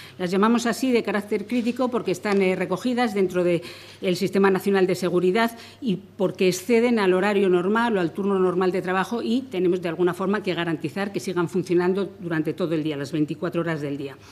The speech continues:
En este caso estamos hablando de servicios de directorio, ficheros, correo electrónico, eh, aplicaciones, bases de datos, inf-,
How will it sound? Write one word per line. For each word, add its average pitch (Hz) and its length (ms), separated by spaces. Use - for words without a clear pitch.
En 208 140
este 226 240
caso 247 300
estamos 202 320
hablando 185 320
de 170 580
servicios 175 420
de 170 80
directorio, 214 640
ficheros, 214 640
correo 185 320
electrónico, 214 960
eh, 180 320
aplicaciones, 185 720
bases 175 300
de 170 140
datos, 208 420
inf-, 170 220